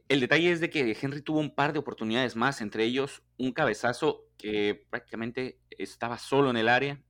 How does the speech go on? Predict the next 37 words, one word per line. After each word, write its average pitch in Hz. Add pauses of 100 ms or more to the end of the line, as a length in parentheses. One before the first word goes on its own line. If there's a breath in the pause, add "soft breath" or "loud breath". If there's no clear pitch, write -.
(260)
y 95
lo 98
tiró 107 (160)
apenas 123
por 98
un 113
costado -
de 92
la 82
portería 101 (400 soft breath)
de 107
Carlos 113
Acevedo. 107 (320 loud breath)
Posteriormente 117
tuvo 120
otro 156
cabezazo 107
que 110
lo 90
tiró 92
a 98
las 95
manos 120
de 104
Acevedo. 98
Fueron 117
los 95
dos 120
remates 107
que -
tuvo 104
en 95
la, 80
en, 71
durante 85
el 85
partido, 117